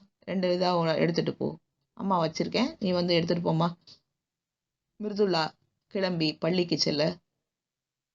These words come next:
பேக் பண்ணி கொண்டிருக்கும் பொழுது தனது மகளுக்கும் சேர்த்து இரண்டு டிஃபன் பாக்ஸுகளாக கட்டி எடுத்து வைத்தாள். மிருதுளா என்னைக்குமே தன்னுடைய குழந்தைக்குன்னு அவ கேட்கறத கொடுத்தே அவளுக்கு பழக்கமாயிடுச்சு.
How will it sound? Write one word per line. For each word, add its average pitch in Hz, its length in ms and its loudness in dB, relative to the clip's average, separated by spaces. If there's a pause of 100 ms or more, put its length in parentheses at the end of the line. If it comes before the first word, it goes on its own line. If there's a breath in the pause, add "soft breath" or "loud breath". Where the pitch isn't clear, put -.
பேக் 185 280 -10
பண்ணி 156 240 -4
கொண்டிருக்கும் 165 540 0
பொழுது 156 400 2 (460)
தனது 170 260 -6
மகளுக்கும் 170 480 0
சேர்த்து 170 600 2 (440)
இரண்டு 190 420 0
டிஃபன் 196 380 0
பாக்ஸுகளாக 165 500 0
கட்டி 170 280 2
எடுத்து 151 280 2
வைத்தாள். 123 360 -2 (1500)
மிருதுளா 214 580 0
என்னைக்குமே 196 960 2 (380)
தன்னுடைய 202 480 4
குழந்தைக்குன்னு 196 960 4
அவ 180 160 -2
கேட்கறத 202 500 2
கொடுத்தே 190 300 2
அவளுக்கு 185 480 4
பழக்கமாயிடுச்சு. 175 680 0